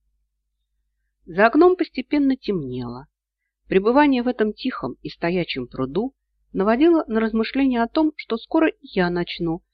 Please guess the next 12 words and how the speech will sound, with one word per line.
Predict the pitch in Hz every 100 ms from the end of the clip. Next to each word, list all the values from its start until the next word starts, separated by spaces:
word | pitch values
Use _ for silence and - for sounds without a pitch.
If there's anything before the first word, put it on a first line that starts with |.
| _ -
подпевать | 160 - 147 170 202 -
местным | 147 143 147 190 185
обывателям | 165 143 135 135 135 156 147
лужи – | 143 131 131 120 117 113 _ _ _ _ -
гордо | 143 185 156
именуемой | - 135 123 131 135 127 127 -
озером. | 127 110 - 101 90 - _ _ _ _ _ _ _ _
Разглядывание | - 196 226 311 330 160 147 139 135
грязного | - 147 139 127 123 127
потолка | - 180 214 - 311
быстро | 247 - 262
приелось. | - 214 151 127 117 117 -